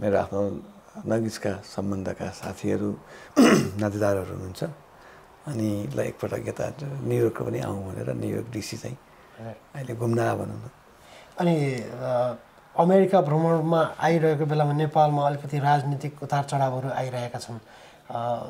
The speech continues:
Speaker 2: जस्तो निर्वाचनको मिति तोकिएको छ नयाँ संविधान सभाको। अ, इलेक्टेड, अ, हुनको लागि तपाईँले उम्मेदवारी दिने को, अ, विचार गरिराख्नु भएको छ कि?
Speaker 1: अब मैले योभन्दा अगाडिको निर्वाचन पनि, अ,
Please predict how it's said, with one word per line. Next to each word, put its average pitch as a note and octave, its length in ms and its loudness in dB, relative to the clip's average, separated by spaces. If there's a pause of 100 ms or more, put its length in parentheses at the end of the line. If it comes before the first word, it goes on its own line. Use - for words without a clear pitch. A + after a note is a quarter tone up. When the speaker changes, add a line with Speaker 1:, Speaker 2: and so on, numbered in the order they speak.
Speaker 2:
जस्तो B2+ 540 -4 (340)
निर्वाचनको D3 520 2
मिति C#3+ 300 -2
तोकिएको C3 480 -4
छ - 340 -6 (100)
नयाँ C3+ 160 0
संविधान B2 420 -4
सभाको। A#2 500 -6 (540)
अ, B2 120 -2
इलेक्टेड, C#3+ 680 -2
अ, B2 180 0
हुनको B2 400 -4
लागि B2+ 300 -2
तपाईँले B2 500 -6
उम्मेदवारी B2 480 -4
दिने A#2+ 200 -8
को, A#2 260 -16 (240)
अ, A#2 140 -8
विचार B2 280 -4
गरिराख्नु A#2+ 400 -8
भएको A2+ 120 -6
छ - 60 -14
कि? F3+ 180 -8 (840)
Speaker 1:
अब D3 160 6
मैले D3 480 8
योभन्दा B2+ 320 6
अगाडिको A2+ 380 0
निर्वाचन A#2 520 -2
पनि, A#2+ 560 -4 (400)
अ, D#3+ 40 -8